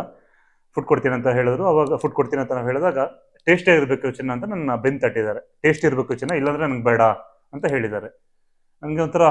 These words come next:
ಅದೊಂಥರ ಖುಷಿ ಮೂಮೆಂಟ್ actually. ಅಂದ್ರೆ ನಾವು ಚಿಕ್ಕಾಗಿರುವಾಗೆಲ್ಲ ಅವ್ರ ಮೂವಿ ನಾವು ನೋಡಿರೋದು. ಒಂದು ನಾವು, ಆ, ಅಂದ್ರೆ black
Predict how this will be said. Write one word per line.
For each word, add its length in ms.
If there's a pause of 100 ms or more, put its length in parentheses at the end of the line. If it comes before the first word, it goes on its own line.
(180)
ಅದೊಂಥರ 380 (460)
ಖುಷಿ 260
ಮೂಮೆಂಟ್ 320
actually. 280
ಅಂದ್ರೆ 200
ನಾವು 120
ಚಿಕ್ಕಾಗಿರುವಾಗೆಲ್ಲ 720
ಅವ್ರ 140
ಮೂವಿ 220
ನಾವು 140
ನೋಡಿರೋದು. 600 (420)
ಒಂದು 280
ನಾವು, 440
ಆ, 140
ಅಂದ್ರೆ 180
black 260